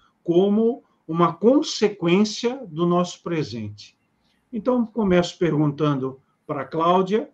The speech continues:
e depois pro Paulo, e aí vocês aproveitam e já fazem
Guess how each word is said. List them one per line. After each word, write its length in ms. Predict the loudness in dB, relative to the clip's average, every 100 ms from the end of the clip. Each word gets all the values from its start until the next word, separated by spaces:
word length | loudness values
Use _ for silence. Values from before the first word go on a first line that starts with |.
| _ _ -12
e 60 | -6
depois 400 | -4 -2 -4 -4
pro 200 | -8 -6
Paulo, 600 | 0 2 2 0 -2 -10 _ _ _ _ _ _ _ _ -8
e 120 | -2
aí 180 | 0 0
vocês 340 | -2 -6 -6
aproveitam 680 | -6 -6 -8 -4 -4 -4 -8
e 20 | -6
já 160 | -8
fazem 540 | -6 -6 -4 -6 -10